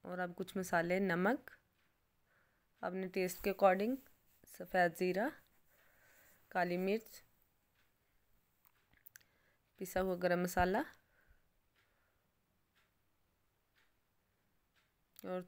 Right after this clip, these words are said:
थोड़ी सी रेड मिर्च, ये चीज़ें ऐड करेंगे और इसको अच्छे से मिक्स कर लेंगे।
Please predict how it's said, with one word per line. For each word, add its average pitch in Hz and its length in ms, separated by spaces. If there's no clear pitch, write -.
थोड़ी 170 160
सी 185 160
रेड 165 200
मिर्च, - 360
ये 175 60
चीज़ें 196 280
ऐड 185 160
करेंगे 202 320
और 214 140
इसको 185 220
अच्छे 180 180
से 190 120
मिक्स 170 220
कर 202 180
लेंगे। 226 320